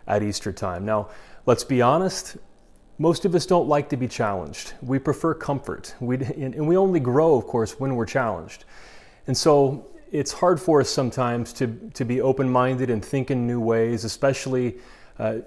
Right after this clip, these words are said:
you know, when we read something that's challenging, like the, the book that, that this Lent series is based on.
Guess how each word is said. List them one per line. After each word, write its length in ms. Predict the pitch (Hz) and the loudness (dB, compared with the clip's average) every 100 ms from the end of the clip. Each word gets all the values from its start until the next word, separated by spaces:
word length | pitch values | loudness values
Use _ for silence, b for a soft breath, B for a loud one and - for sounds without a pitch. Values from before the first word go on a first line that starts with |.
| - - | -14 -8
you 100 | 123 | -2
know, 60 | |
when 180 | 117 120 | 0 2
we 100 | 123 | 2
read 320 | 117 127 127 | 2 2 0
something 320 | 113 135 120 120 | 0 -2 0 -2
that's 180 | 113 | -2
challenging, 720 | - - 131 135 120 107 104 110 | -4 2 2 4 2 0 0 0
like 220 | 110 101 | 0 0
the, 240 | 117 107 | 0 0
the 140 | 107 110 | -2 0
book 240 | 117 113 | 0 0
that, 140 | 117 - - 196 110 | -6 -8 -14 -14 -12
that 160 | 107 | -8
this 200 | 117 - | -8 -6
Lent 200 | 120 120 | -4 -4
series 340 | - 117 107 104 | -4 -2 -2 -4
is 100 | 95 | -4
based 340 | 113 113 - | -2 -2 -4
on. 220 | 101 90 | -6 -6